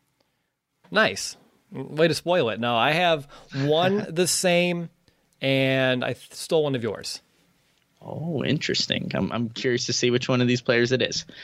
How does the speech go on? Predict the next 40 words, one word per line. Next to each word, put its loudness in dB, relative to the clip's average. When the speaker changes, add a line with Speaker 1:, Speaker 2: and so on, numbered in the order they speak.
Speaker 1:
We'll -2
find -2
out, 2
but 2
all 2
right. 0
So, -14
so 2
starting 2
off 2
with 0
our 2
mock 2
draft. 0
Oh, -4
I -2
don't 0
have 0
the -6
soundboard 0
up 0
for -10
the -8
fancy -4
sounds. 2
I 0
can -4
make 0
it -6
happen 0
real 4
quick. -2
If, -4
Nick, 0
you 2
tell 0
me 4
right 2
now 2
what 0